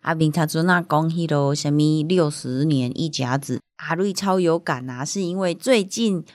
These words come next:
又有乡亲宝贝们很紧张的跑来问问阿瑞说：“哎，他活了六十年，第一次知道哦。”就说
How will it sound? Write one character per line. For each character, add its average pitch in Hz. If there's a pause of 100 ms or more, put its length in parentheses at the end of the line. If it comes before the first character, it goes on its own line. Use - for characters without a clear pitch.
又 269
有 175
乡 214
亲 208
宝 151
贝 185
们 143 (300)
很 185
紧 175
张 180
的 160
跑 151
来 143
问 180
问 175
阿 147
瑞 180
说 160
：“哎， 240
他 247
活 208
了 208
六 240
十 180
年， 170
第 208
一 208
次 208
知 175
道 180
哦。” 139 (160)
就 185
说 165